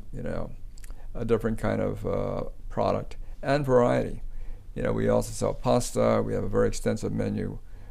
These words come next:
which with the McDonald's model, they're not so geared for variety. So, you know, we're trying to develop our niche based upon a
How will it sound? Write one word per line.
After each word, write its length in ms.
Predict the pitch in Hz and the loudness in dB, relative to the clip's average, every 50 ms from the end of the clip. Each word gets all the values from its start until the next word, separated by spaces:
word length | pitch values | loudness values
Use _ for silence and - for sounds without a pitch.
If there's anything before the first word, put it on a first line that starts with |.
| - - - | -8 -6 -2
which 360 | 120 120 117 113 - - - - - - | 2 2 2 2 0 -4 -4 -6 -6 -6
with 220 | - 143 120 113 - | -4 -2 -2 -2 0
the 60 | 110 | 0
McDonald's 520 | 110 113 117 135 135 143 151 151 139 - | -2 0 2 2 2 4 2 2 0 0
model, 440 | - 117 113 113 110 113 113 117 - - | 0 2 4 4 4 2 2 0 -2 -2
they're 240 | 139 135 117 117 117 | 0 2 2 4 4
not 260 | 120 117 110 - - | 4 2 2 0 -2
so 220 | - - 113 110 | -2 -2 0 0
geared 340 | 110 107 110 107 101 98 - | 0 2 2 2 2 0 -2
for 280 | - - 101 104 101 104 | -2 -2 -2 -2 -2 -2
variety. 600 | - 98 95 98 95 98 101 98 - - - - - - - - - - - | -2 0 0 2 2 2 0 0 0 -2 -2 -2 -4 -4 -4 -4 -4 -4 -4
So, 480 | - - - 131 123 123 123 120 117 - | -2 0 2 4 6 6 6 4 4 2
you 120 | 131 143 | 0 2
know, 100 | 131 123 | 4 4
we're 140 | 120 135 139 | 4 4 2
trying 300 | - - 156 139 139 123 | 0 0 2 2 4 4
to 240 | 117 110 101 90 78 - - - - - - - - - - - - - - - | 4 4 2 2 0 -4 -10 -10 -10 -8 -6 -6 -6 -6 -6 -6 -8 -8 -8 -6
develop 320 | 147 123 123 120 120 120 117 | -2 2 4 6 6 6 6
our 180 | 117 117 120 | 4 4 6
niche 280 | 120 120 113 110 - - | 6 4 4 2 0 0
based 220 | 113 110 107 - | 0 0 0 0
upon 260 | - - - 107 104 | -4 -4 -2 0 0
a 60 | 107 | 0